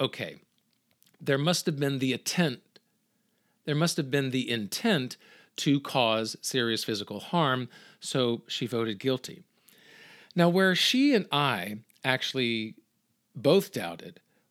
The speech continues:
was the attempted murder charge. That was probably, that was probably the biggest discussion that we had in the jury room. And we,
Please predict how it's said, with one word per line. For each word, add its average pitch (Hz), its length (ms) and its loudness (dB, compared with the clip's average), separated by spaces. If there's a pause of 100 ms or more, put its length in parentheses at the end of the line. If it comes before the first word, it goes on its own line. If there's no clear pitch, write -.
(180)
was 151 280 2
the 151 140 0
attempted 151 520 -4
murder 127 320 -4
charge. 92 380 -10
That 165 260 -2
was 180 140 -2
probably, 135 560 -4 (1400)
that 165 180 4
was 208 120 0
probably 156 280 2
the 123 120 -4
biggest 143 420 0
discussion 117 460 -4
that 120 100 -8
we 117 120 -4
had 143 420 2 (400)
in 143 280 2
the 131 120 2
jury 190 360 2
room. 101 340 -4 (760)
And 139 460 4 (120)
we, 156 220 -2